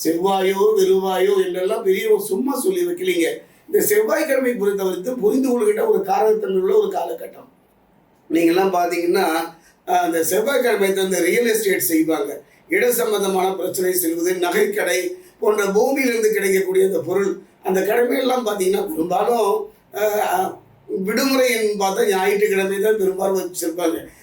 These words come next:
ஆனா அந்த நகைக்கடை, இந்த பூமிக்கு கிடைக்கக்கூடிய அந்த கடை வியாபாரம் செய்யறவங்க, இந்த ரியல் எஸ்டேட் செய்யறவங்க எல்லாம் செவ்வாய்க்கிழமை விடுமுறையாக தேர்ந்தெடுப்பார்கள். ஏன்னா ஒரு நிலை இல்லாத மனமும் புத்தியும் அந்த செவ்வாய் காலத்துல நடைபெறுவதனால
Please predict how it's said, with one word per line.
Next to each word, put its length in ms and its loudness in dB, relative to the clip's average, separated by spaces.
ஆனா 140 2
அந்த 260 2
நகைக்கடை, 560 2
இந்த 180 -2
பூமிக்கு 420 0
கிடைக்கக்கூடிய 640 2
அந்த 120 0
கடை 220 4
வியாபாரம் 500 0
செய்யறவங்க, 420 -2
இந்த 160 -4
ரியல் 240 0
எஸ்டேட் 360 0
செய்யறவங்க 320 2
எல்லாம் 200 0
செவ்வாய்க்கிழமை 720 2
விடுமுறையாக 540 0
தேர்ந்தெடுப்பார்கள். 800 -8
ஏன்னா 240 2
ஒரு 140 2
நிலை 280 2
இல்லாத 460 -2
மனமும் 460 -2
புத்தியும் 460 -2
அந்த 120 0
செவ்வாய் 480 0
காலத்துல 360 -4
நடைபெறுவதனால 800 0